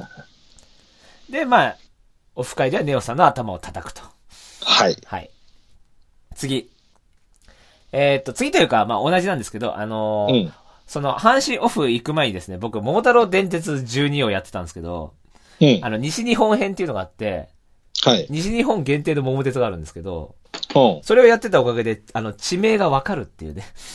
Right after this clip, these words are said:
Speaker 2: うん。
Speaker 1: あの、重曹？
Speaker 2: 重曹、はい。
Speaker 1: あ、でも、重さんって読むじゃないですか、僕。
Speaker 2: <laughs>
Speaker 1: そんなもん。
Speaker 2: そうそう、
Speaker 1: でも
Speaker 2: 重曹ね。
Speaker 1: 結構栄えてるんですよね。
Speaker 2: えーと、ピンク街やで。
Speaker 1: あ、そうなんですね。
Speaker 2: うん。
Speaker 1: だか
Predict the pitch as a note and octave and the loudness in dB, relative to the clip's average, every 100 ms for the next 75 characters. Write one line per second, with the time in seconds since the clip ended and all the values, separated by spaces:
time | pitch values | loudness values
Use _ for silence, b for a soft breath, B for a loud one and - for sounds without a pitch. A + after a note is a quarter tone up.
0 | B B B - B2+ F2 - - - C#3 | B B B 2 2 2 -8 -20 -16 -14
1 | C3 - B2 B2 D#3 C#4 - F#2+ E2+ - | -14 -8 -6 -2 0 2 0 -2 -6 -8
2 | _ _ _ _ _ G#2+ C3+ A#2+ G#2 F2+ | _ _ _ _ _ 4 4 6 2 4
3 | A#2 F#3 G#3+ C3+ G3+ C#4 - A#2+ A#2+ B2 | 6 8 6 6 2 2 2 0 -4 -6
4 | A2 G2 G2 G2 F#2 - - D#3+ F#3 - | -8 -10 -14 -14 -14 -18 -6 4 4 4
5 | G#4 - G4+ - - F4+ - E4 D4+ - | 0 0 -6 -6 -6 -8 -6 -12 -12 -8
6 | - C#3+ C3+ A#2+ F2+ - - - _ _ | -4 0 0 0 -4 -8 -20 -20 _ _
7 | _ _ _ _ - - _ D4+ D#4+ B3 | _ _ _ _ -16 -16 _ -6 -4 -4
8 | - D#3+ - G#3+ D#3 C#3+ - - G2+ C4 | 6 6 6 2 6 6 8 6 6 4
9 | B3+ - D3 - G3 B2 F#2+ E2+ A2+ D3 | 4 4 4 6 6 4 -4 -10 -14 -16
10 | _ _ _ _ _ _ _ - D#3 D3 | _ _ _ _ _ _ _ 6 8 8
11 | D#3 - A3+ G#3 F3+ F#2 F#2 - _ _ | 6 4 0 6 8 8 6 0 _ _
12 | - - C3 D4+ D#3+ F2+ F2+ G#2+ _ _ | -10 -6 2 4 4 0 -10 -14 _ _
13 | - _ F3 D#3 G#2+ E2+ | -20 _ -2 -2 -2 -8